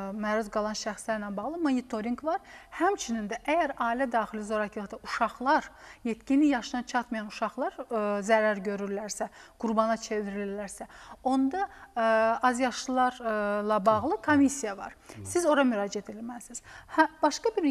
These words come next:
yerdən deyə bilərsiniz ki, bu mənim işim deyil. Mən o, e, pis qonşu olmaq istəmirəm. Mən qulaqlarımı, ağzımı, gö-, gözümü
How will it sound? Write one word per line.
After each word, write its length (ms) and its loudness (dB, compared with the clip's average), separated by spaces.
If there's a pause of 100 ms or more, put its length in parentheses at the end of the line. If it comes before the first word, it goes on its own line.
yerdən 240 0
deyə 240 0
bilərsiniz 400 -4
ki, 140 -8
bu 100 2
mənim 320 0
işim 340 -6
deyil. 280 -4 (500)
Mən 300 2 (180)
o, 320 -2
e, 180 -12 (300)
pis 160 -2
qonşu 320 -2
olmaq 320 -6
istəmirəm. 540 0 (420)
Mən 160 4
qulaqlarımı, 640 0
ağzımı, 480 -4
gö-, 240 -4
gözümü 340 -2